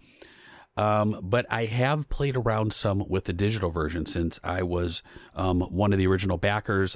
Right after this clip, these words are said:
of the game. They were able to give us, I got into the early alpha of the digital version and played it very early on.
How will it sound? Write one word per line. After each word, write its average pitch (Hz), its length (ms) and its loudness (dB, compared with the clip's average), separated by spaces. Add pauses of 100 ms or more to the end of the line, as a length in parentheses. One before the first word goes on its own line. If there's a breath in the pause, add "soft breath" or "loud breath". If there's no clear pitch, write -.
of 92 220 0
the 87 80 0
game. 95 340 0 (540 loud breath)
They 101 220 2
were 101 180 2
able 101 280 2
to 98 200 -2
give 98 260 0
us, 95 260 2
I 110 160 0
got 113 220 -2
into 98 380 0
the 82 400 -4
early 95 360 0
alpha 95 460 0
of 85 160 -4
the 85 80 0
digital 85 300 -2
version 87 300 -2
and 82 120 -2
played 95 220 -2
it 90 80 -8
very 87 240 -2
early 87 340 -2
on. 90 360 0